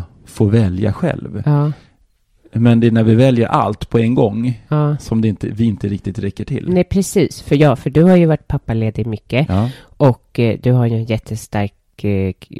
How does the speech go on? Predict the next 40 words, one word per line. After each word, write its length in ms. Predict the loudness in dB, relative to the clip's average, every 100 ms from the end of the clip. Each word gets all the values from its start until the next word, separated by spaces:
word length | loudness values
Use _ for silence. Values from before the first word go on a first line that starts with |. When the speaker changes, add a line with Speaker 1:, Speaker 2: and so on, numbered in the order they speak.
| -16 -18 _
Speaker 2:
fru 380 | -2 2 4 2
i 20 |
Speaker 1:
Ja, 60 | -4
Speaker 2:
karriären, 300 | 2 4 6 4 2
Speaker 1:
verkligen. 220 | 0 -2
Speaker 2:
så 160 | -4 -6
att 80 | -6
det 100 | -8
inte 220 | -4 -4
är 20 |
så. 320 | 0 2 2 -2 -16 -20 -20 -20 -4
Men, 480 | 2 2 2 2 2
eh, 220 | 4 4
jag 240 | 4 4
måste 240 | 2 -2 -4
säga 340 | -2 0 0
att 120 | -2 _
de, 500 | 0 2 2 -4 -6 -10 _ _ -18 -16 -18 -10
de 220 | 0 0 0
som 240 | -2 -2
har 140 | 0
den 120 | -2 -4
tydligaste 760 | -2 0 0 -2 -2 -2 -4 -8
uppdelningen 840 | -6 -6 -8 -2 0 0 -2 -4 -2
av 120 | -2
mina 280 | -2 -2 -4
kompisar, 720 | -2 -4 -2 -6 -6 -4 -4 -4 -4
Speaker 1:
Ja. 160 | 0 4
Speaker 2:
eh, 320 | 2 0 -6 -16 _ -20 -20 -16 -6
de, 200 | -4 -2
det 80 | 2
har 60 | 4
jag 80 | 4
varit 160 | 0
inne 180 | -2 -4
på 160 | -2 -4
förut 440 | 0 0 0 -2
i 120 | -4
någon 280 | -2 -4 -6
podd, 280 | -4 -6 -6